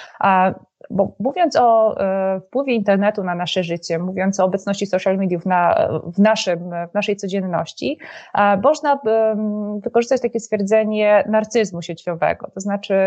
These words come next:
coraz częściej jesteśmy uczestnikami tego, e, tej sieciowości, a nie po to, że chcemy, nie po to, by coś dodać tam wartościowego, nie po to, by się, ym, a,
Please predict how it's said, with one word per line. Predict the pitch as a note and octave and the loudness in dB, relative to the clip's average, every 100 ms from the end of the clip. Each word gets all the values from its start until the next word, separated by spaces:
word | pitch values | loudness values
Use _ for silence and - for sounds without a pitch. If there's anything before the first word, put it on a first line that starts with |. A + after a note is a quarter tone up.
| F#3+ G3 | 0 -2
coraz | - G#3 G#3+ | 0 0 0
częściej | - A3 A3+ - G3 G3+ | 0 0 0 -2 0 0
jesteśmy | G3+ - G#3 G#3+ | -2 -6 -6 -4
uczestnikami | G3+ G3+ G3+ G3+ C4+ C#4 | -6 -2 -2 0 0 0
tego, | F#3 F#3 F3+ E3+ | -2 0 -2 -2
e, | - F#3+ | -4 -2
tej | G3+ | 0
sieciowości, | G3+ G#3+ G#3+ G3+ G3+ F#3 - - G3 C#4+ - - - | 0 -2 -2 2 2 2 -6 -8 -8 -10 -16 -18 -2
a | G3 F#3+ F#3 | 0 0 0
nie | A#3 D#4+ | -2 0
po | B3 B3+ | 0 0
to, | A3 | 0
że | G3 | -6
chcemy, | G3 - G#3 F#3 | -6 -2 -2 -4
nie | G3+ A#3+ | -6 -2
po | C#4 | -2
to, | C4 G3+ | 0 -2
by | F#3+ F#3+ F#3 | 0 -2 -4
coś | G3+ G3 - - - | -8 -10 -14 -20 -8
dodać | F3+ G3+ G#3+ F#3+ - | 2 4 4 0 -4
tam | F3+ | -10
wartościowego, | F3 F#3 F#3+ - F#3 F3+ E3+ | -10 -10 -10 -8 -4 -2 -2
nie | F3+ G#3+ | -4 -2
po | G3+ | -2
to, | G3+ F#3 | -2 -6
by | E3+ E3+ | -6 -8
się, | - F3 E3+ E3+ F3 - F3+ F3 E3+ E3+ | -6 0 2 2 0 -4 -4 -4 -4 -4
ym, | E3+ F#3 _ - - | -4 -8 _ -20 -6
a, | - F3+ F3 | 0 2 4